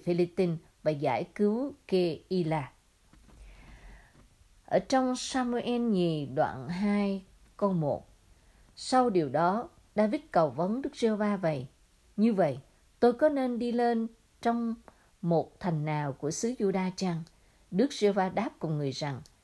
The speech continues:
'Hãy đi lên.' David tiếp: 'Tôi phải lên trong thành nào?'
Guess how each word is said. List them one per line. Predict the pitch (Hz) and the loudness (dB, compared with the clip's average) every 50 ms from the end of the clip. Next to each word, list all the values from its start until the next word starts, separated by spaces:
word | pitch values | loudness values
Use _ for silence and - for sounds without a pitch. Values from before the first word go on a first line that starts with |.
| _ _ | _ _
'Hãy | _ - - 185 | _ 2 2 2
đi | 202 240 233 | 2 2 2
lên.' | 214 220 214 214 202 190 - _ _ _ _ _ _ _ _ _ - _ _ _ | 4 6 6 4 4 0 -6 _ _ _ _ _ _ _ _ _ -20 _ _ _
David | 190 202 196 254 285 - - | 0 0 2 0 -2 -2 -4
tiếp: | - 254 302 311 - - _ _ _ _ _ _ _ | 0 0 0 0 -4 -12 _ _ _ _ _ _ _
'Tôi | - 233 233 233 | 6 6 8 6
phải | 226 - 147 123 | 4 2 -2 -2
lên | 160 208 214 220 214 214 214 208 | 0 2 2 4 2 2 0 -2
trong | - 226 220 214 208 | -4 -2 -2 -2 -2
thành | - 196 160 147 | -2 -4 -2 -2
nào?' | 147 147 143 139 113 - | -2 -2 -2 -4 -6 -8